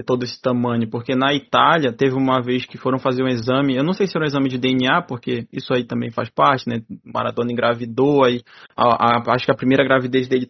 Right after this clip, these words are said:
teve toda aquela polêmica, então não lembro exatamente se foi um teste de D N A ou se foi algum outro tipo de exame,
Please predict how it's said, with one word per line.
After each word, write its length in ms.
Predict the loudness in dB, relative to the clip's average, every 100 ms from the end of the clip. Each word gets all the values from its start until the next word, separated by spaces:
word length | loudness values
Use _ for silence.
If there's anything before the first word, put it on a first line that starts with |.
| -4
teve 180 | -4 0
toda 160 | -2
aquela 240 | 2 0 2
polêmica, 520 | 2 4 2 2 0
então 160 | 0
não 120 | 0 0
lembro 240 | 0 2
exatamente 560 | 0 2 0 -2 -4 -16 _ _ _ -10
se 60 | -2
foi 160 | 0
um 40 | 2
teste 260 | 2 0
de 40 | 0
D 60 |
N 180 | 2 4
A 140 | 4 2
ou 60 |
se 100 | 0
foi 140 | 0 0
algum 180 | 2
outro 220 | -2 -4 -8
tipo 200 | -8 -2
de 100 | -2
exame, 440 | 0 0 0